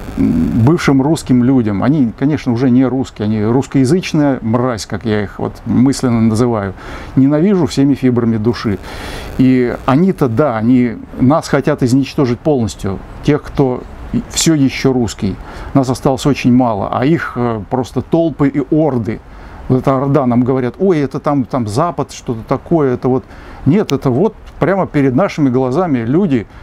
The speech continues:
которые рождены русскими родителями, говорят по-русски, учились в русской школе, ну, по крайней мере, хотя бы чего-то знают, там, начиная с Пушкина, а превратились в нечисть просто. Вот за тридцать лет, э,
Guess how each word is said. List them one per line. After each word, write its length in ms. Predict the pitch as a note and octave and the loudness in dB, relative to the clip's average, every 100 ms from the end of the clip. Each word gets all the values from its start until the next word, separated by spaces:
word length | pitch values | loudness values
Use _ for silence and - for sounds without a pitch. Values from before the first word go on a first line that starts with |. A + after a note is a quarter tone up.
| - - | -20 -4
которые 440 | C#3+ E3 D3 C3 - - - | 0 2 2 0 -4 -6 0
рождены 480 | D3 A#2+ D#3+ F#3 | 2 2 2 2
русскими 360 | D#3+ D#3 - C3 | 2 -2 2 2
родителями, 600 | B2 B2+ D3 C#3+ A#2+ A#2 | 2 0 -2 0 0 2
говорят 340 | A2+ C3 D3 - | 2 0 -2 -2
по-русски, 560 | B2+ B2+ D#3 - B2 - - - - | -2 -2 -4 -2 -4 -4 -18 -16 -2
учились 580 | D3 - F3 E3 C3 C3 | 0 2 2 2 0 0
в 100 | A#2+ | 2
русской 300 | E3 - C#3 | 0 0 -4
школе, 560 | - D3 E3 D3+ C3 | 0 0 2 2 0
ну, 140 | G#2+ C3+ | 0 0
по 120 | D3 | 0
крайней 340 | - C#3+ C#3+ | -2 0 2
мере, 240 | C3+ D3+ C#3+ | 2 2 -2
хотя 280 | - B2 C#3+ | -4 -4 -2
бы 120 | B2+ | -2
чего-то 400 | - B2 D3 C3+ | -2 -2 0 -2
знают, 380 | G#2+ B2 C3+ A#2 | 0 0 0 -2
там, 220 | A#2 A2 - - - - | -4 -6 -10 -18 -18 0
начиная 460 | C3+ - D3+ C#3 A#2 | 0 2 2 2 -2
с 80 | |
Пушкина, 600 | - D#3+ - C3 A#2 G#2 - - - - | -2 -2 0 -2 0 -2 -8 -18 -8 -4
а 80 | |
превратились 720 | B2+ C3+ C3 D3 - G3+ C#3 - | 0 2 2 0 0 2 2 0
в 140 | G#2+ | 0
нечисть 440 | A#2+ C#3 B2 A#2 - | 4 4 0 -6 -6
просто. 320 | A2+ G#2 A#2 | -4 -4 -2
Вот 100 | A2+ | 2
за 120 | C3+ | 0
тридцать 460 | C#3 F3+ C#3+ B2+ G2 | 2 0 0 -6 2
лет, 260 | D3+ G3+ G3+ - - - - | 2 2 -2 -18 -20 -20 -10
э, 320 | - A2+ A2+ | -2 -2 -2